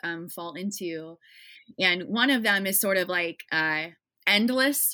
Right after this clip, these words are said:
reflection, right? Kind of treating, treating white supremacy like a really interesting thought experiment in which we, like,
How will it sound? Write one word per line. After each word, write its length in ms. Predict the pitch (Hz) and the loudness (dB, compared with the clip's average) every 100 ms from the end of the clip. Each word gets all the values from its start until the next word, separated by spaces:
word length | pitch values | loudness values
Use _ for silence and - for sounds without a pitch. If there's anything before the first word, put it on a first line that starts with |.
| 269 | -2
reflection, 760 | 285 - 285 277 - 349 381 349 | -4 0 0 0 2 2 2 0
right? 320 | 220 220 269 | 2 2 2
Kind 160 | - 254 | 0 0
of 100 | 240 | 0
treating, 640 | - 247 254 254 240 233 - _ _ | -4 -2 0 0 -2 -6 -14 _ _
treating 340 | - 339 349 302 | 0 2 4 4
white 180 | 262 | 2
supremacy 560 | - - 226 226 - 254 | 0 -4 -4 -2 0 0
like 180 | 233 220 | 0 -4
a 80 | 208 | -6
really 280 | 196 214 | -4 -4
interesting 640 | 220 208 208 220 - 214 208 | -4 -6 -4 -4 -4 -6 -6
thought 220 | 180 175 | -4 -4
experiment 640 | 208 - 262 262 269 311 311 | -4 -4 -2 -2 0 -2 -4
in 160 | 214 202 | -8 -6
which 200 | 202 - | -6 -4
we, 140 | 208 | -4
like, 320 | 190 180 170 | -2 -2 -4